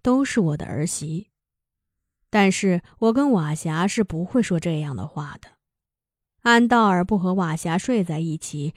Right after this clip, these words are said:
是众所周知的事情。柳沙的脸红了，她对我说：“要了，可是老是没有，真是怪，看来九月不招弟妹。”我说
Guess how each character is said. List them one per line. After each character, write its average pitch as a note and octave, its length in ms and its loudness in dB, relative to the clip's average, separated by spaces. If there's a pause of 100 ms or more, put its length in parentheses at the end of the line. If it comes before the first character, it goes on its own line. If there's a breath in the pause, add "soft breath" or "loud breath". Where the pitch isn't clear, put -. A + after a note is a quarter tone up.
(100)
是 - 180 2
众 F#3+ 260 4
所 - 180 -8
周 F#3+ 220 2
知 A3+ 200 2
的 G3+ 140 0
事 C3 240 -8
情。 - 240 -12 (1400)
柳 F#3+ 280 4
沙 G#3+ 200 0
的 G3+ 120 0
脸 C#3+ 240 -4
红 - 360 -4
了， F3+ 220 -2 (420 soft breath)
她 F#3+ 140 0
对 F3+ 160 2
我 D3+ 180 0
说 E3+ 360 -2 (880)
：“要 D4 320 0
了， - 280 -14 (220)
可 - 160 -2
是 B3 400 -2
老 F3+ 200 -6
是 A#3 180 -6
没 G3+ 240 0
有， - 360 -8 (520)
真 C4 260 -2
是 G3+ 200 -2
怪， - 360 -4 (500 soft breath)
看 G3+ 260 2
来 F3 280 0
九 D#3+ 240 -2
月 F#3 120 2
不 G3 180 -2
招 A3+ 240 0
弟 F#3 180 -2
妹。” D#3 300 -8 (1300)
我 F3+ 200 2
说 G#3 340 0